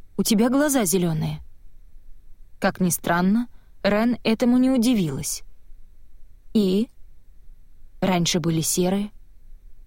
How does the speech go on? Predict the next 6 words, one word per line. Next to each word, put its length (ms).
«Нет», 520
нахмурилась 640
Рен. 280
«Я 180
точно 440
уверена, 500